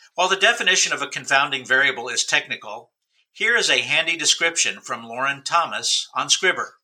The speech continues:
If you are trying to determine cause and effect, a confounding variable is a variable you didn't measure, but that influences both the supposed cause and the supposed effect. A ridiculous example might help clarify.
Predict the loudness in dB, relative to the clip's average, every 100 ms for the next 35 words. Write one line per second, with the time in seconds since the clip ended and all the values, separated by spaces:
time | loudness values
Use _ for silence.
0 | _ _ -10 -6 0 0 2 4 4 4
1 | 0 -4 -2 -2 -2 -4 2 4 4 0
2 | 0 2 2 0 -16 _ _ _ _ -8
3 | -6 0 2 2 0 0 2 4 0 -4
4 | -4 -4 -2 2 2 0 -4 -8 -8 -2
5 | -2 -2 2 2 4 0 -2 -4 _ _
6 | _ -8 0 0 0 -4 -4 -6 -4 -2
7 | -4 -2 -2 -4 -2 -2 0 0 0 0
8 | 2 4 6 4 0 -8 _ _ _ -4
9 | -2 -4 -2 -6 -4 -8 2 2 2 -2
10 | -18 _ _ _ _ _ _ -2 -2 -2
11 | -2 0 2 0 0 2 2 0 -4 0
12 | 2 2 0 -2 0 2 0 -4 -4